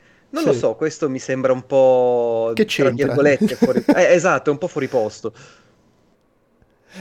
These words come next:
Speaker 2: Sai cos'è anche? È che secondo me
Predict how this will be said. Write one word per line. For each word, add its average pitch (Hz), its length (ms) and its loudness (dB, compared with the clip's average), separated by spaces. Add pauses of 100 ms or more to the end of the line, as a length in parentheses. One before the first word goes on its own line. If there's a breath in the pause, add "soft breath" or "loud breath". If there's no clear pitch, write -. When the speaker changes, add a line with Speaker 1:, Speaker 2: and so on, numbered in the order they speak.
(120 loud breath)
Speaker 2:
Sai 185 200 -2
cos'è 151 220 0
anche? 127 500 -6
È 131 160 -8
che 147 320 -4
secondo 147 320 -8
me 131 400 -4